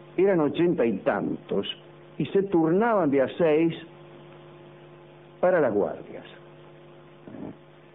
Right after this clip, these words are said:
Por las noches vigilaban los aposentos o las tiendas de campaña de Alejandro. Seguramente eran ochenta y cuatro,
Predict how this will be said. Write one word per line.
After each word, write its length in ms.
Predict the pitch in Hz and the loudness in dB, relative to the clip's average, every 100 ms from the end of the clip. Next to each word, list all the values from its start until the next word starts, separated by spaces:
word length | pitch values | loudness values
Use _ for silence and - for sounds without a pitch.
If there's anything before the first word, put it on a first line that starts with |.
| - - - - | -20 -20 -16 -2
Por 140 | 135 | 0
las 160 | 143 151 | 2 2
noches 640 | 185 190 - - 190 196 - - - - - - - - - - - 233 | 2 0 -2 0 2 2 -2 -14 -20 -20 -20 -20 -20 -20 -20 -20 -14 -6
vigilaban 840 | 170 185 147 165 156 151 160 160 | -2 -2 0 2 4 4 2 2
los 160 | 135 120 | 2 0
aposentos 1120 | 117 117 117 - 156 143 127 110 131 151 160 - - - - - - | 0 0 -2 2 2 2 0 0 2 2 2 -4 -14 -20 -20 -20 -4
o 100 | 202 | 0
las 180 | 147 - | 0 -2
tiendas 520 | - 139 147 147 143 | -2 2 2 2 2
de 140 | 131 120 | 2 2
campaña 580 | 127 123 127 127 143 131 | 0 0 0 0 2 2
de 100 | 113 | 2
Alejandro. 800 | 101 98 - 85 - - - - - - - - - - - - - | 2 0 -4 -4 -8 -14 -14 -16 -18 -20 -20 -20 -20 -20 -20 -20 -6
Seguramente 520 | 175 208 196 175 170 | 0 2 4 2 2
eran 180 | 170 147 | 2 2
ochenta 340 | 120 120 101 98 | 0 0 0 -2
y 60 | |
cuatro, 460 | 90 92 - - | -2 -4 -4 -10